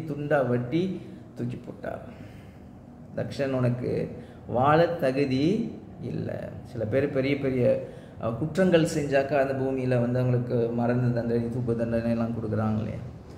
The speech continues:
So அந்த மாதிரி இவங்க அவரை தண்டிச்சிடுறாங்க. <clears throat> தக்ஷன் அதுக்கப்புறம் இன்னொரு ஃபார்ம், வேற மனுவோடைய நேரத்துல வராரு. So இது நடந்து முடிஞ்சோடனே நான் சொன்னேன், இந்த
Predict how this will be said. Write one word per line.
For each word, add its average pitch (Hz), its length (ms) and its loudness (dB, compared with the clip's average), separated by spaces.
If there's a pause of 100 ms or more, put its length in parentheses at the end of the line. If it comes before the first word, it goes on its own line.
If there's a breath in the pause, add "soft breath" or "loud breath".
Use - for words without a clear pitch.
(240 loud breath)
So - 220 -6
அந்த 123 160 2
மாதிரி 135 400 2
இவங்க 123 460 4
அவரை 117 220 0
தண்டிச்சிடுறாங்க. 113 960 -2 (680)
<clears throat> 165 300 6
தக்ஷன் 156 200 2
அதுக்கப்புறம் 208 580 2
இன்னொரு 190 180 6
ஃபார்ம், 175 380 0
வேற 151 240 4
மனுவோடைய 151 460 2
நேரத்துல 139 380 -2
வராரு. - 440 0 (500 loud breath)
So 185 200 0
இது 165 160 4
நடந்து 208 360 4
முடிஞ்சோடனே 185 560 4 (1200)
நான் 143 140 -2
சொன்னேன், 175 340 4
இந்த 180 160 2